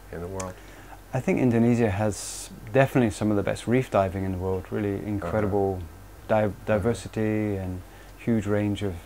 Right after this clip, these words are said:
Speaker 2: different diving experiences.
Speaker 1: Uh-huh. Um, all right, so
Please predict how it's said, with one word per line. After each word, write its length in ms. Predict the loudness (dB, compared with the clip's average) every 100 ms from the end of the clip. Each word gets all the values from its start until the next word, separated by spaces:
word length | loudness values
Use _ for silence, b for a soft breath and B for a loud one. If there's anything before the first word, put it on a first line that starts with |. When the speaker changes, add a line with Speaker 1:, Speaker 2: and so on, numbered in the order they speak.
| -10
Speaker 2:
different 280 | -8 -6 -4
diving 320 | -2 -2 -4
experiences. 640 | -6 -4 -2 -2 -6 -10 -12 -20 -14
Speaker 1:
Uh-huh. 100 | -14 -14 -16 -18 -20 B B B B B B -18 -6
Um, 440 | 0 0 0 -4 -10 -20 -20 0
all 140 | 6 6
right, 180 | 6
so 540 | 0 0 4 6 4